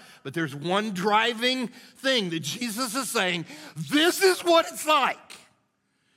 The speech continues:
It's what it's like." And when we arrive at the parable that we're gonna look at this weekend,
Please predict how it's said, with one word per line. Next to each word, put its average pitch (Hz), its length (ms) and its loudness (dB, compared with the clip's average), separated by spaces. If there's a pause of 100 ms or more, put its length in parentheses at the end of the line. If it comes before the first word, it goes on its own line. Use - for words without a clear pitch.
(100)
It's 202 220 0
what 285 140 2
it's - 100 -10
like." 247 300 4 (1600)
And 156 160 -8
when 160 160 -4
we 254 160 2
arrive 208 580 2
at 165 320 -4
the 147 80 -8
parable 214 560 0
that 170 160 -4
we're 190 140 0
gonna 208 160 0
look 185 260 -2
at 139 460 -2 (300)
this 170 380 0
weekend, 135 680 -6